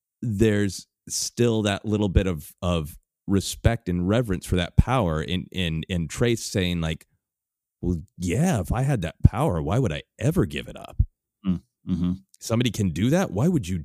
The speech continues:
Speaker 1: do that? It, it felt to me like somebody who on one hand could be mad at a celebrity for a lot of legitimate reasons.
Speaker 2: Right.
Speaker 1: But then on the other hand, go like, "Why would you ever give up being a rich celebrity?"
Speaker 2: Mm.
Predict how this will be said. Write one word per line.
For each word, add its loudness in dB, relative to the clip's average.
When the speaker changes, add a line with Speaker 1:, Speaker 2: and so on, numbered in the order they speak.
Speaker 1:
do 0
that? -6
It, -8
it 0
felt 0
to -2
me 2
like -2
somebody 0
who 0
on 0
one 2
hand 0
could -2
be -2
mad 0
at 0
a 2
celebrity 0
for -6
a -10
lot -2
of -6
legitimate 0
reasons. 2
Speaker 2:
Right. -16
Speaker 1:
But 4
then 2
on 2
the 2
other 4
hand, 0
go 2
like, 0
"Why 2
would 4
you 2
ever 2
give 0
up 0
being 2
a 0
rich -4
celebrity?" -2
Speaker 2:
Mm. 2